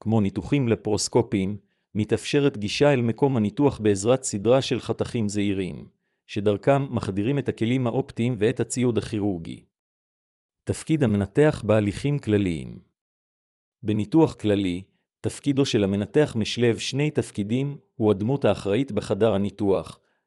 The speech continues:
כלומר הוא בעל אחריות כוללת על עבודתם של שאר אנשי הצוות, כולל המרדים,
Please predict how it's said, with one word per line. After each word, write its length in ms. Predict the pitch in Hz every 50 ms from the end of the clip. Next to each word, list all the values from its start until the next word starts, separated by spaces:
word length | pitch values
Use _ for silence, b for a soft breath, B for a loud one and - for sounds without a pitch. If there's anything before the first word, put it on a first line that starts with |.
| _ _
כלומר 360 | - 101 101 101 117 131 139
הוא 260 | 135 123 113 117 101
בעל 280 | 90 110 113 131 127 120
אחריות 480 | - - 101 107 107 117 139 135 -
כוללת 480 | - - 110 107 120 131 131 123 - -
על 120 | 113 110
עבודתם 640 | 104 90 95 104 95 104 - - - 139 143 143 139
של 220 | - 110 101 98
שאר 320 | - - 135 131 135 123
אנשי 280 | 110 104 95 - 123 113
הצוות, 600 | 107 - - - 101 92 92 85 69 - _ _ _ _ _ _ _ _
כולל 340 | - - 104 110 123 139 135
המרדים, 640 | 131 123 113 98 95 95 98 101 104 95 95 101